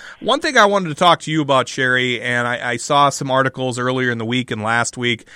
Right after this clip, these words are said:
and there was, uh, you know, some concern that there would be a, a shortage of minnows. Um, being in the live bait industry that you are, uh, what are you seeing there? Are the, those reports true, or some of them a little bit inflated?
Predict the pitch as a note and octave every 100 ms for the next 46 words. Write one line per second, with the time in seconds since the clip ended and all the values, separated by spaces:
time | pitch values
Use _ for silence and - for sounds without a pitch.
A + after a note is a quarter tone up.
0 | - - - B2 A#2 A#2+ A#2+ C#3+ D#3 C3+
1 | C#3+ B2+ B2 A2+ B2+ B2 B2+ C#3+ C#3+ B2+
2 | - - - E3 C#3+ - F#3 E3 D#3 C3
3 | C#3 C3 C3+ C3+ C3 B2+ A#2+ G#2+ A#2 -
4 | - D#3 D#3 D#3 C#3+ C#3+ C#3 C#3+ C#3+ D3
5 | D3 - - - - - A#2+ A#2 A#2 A#2
6 | A2+ D3 D3+ C#3+ C3+ C#3 C3 C3 C3 C3
7 | B2 - C3 A#2+ A#2+ B2 B2+ B2 B2 A#2
8 | A2+ C3+ F#3+ F3 C#3+ - - D3 B2+ A2+
9 | G#2 G#2 A#2 B2+ B2 B2+ C3 A#2+ B2 -
10 | C#3 B2 - - D#3+ E3 D3 B2 - -
11 | D#3 D3+ C3 C3 B2+ C3 B2+ A#2+ G#2+ -
12 | A#2+ G#2 F2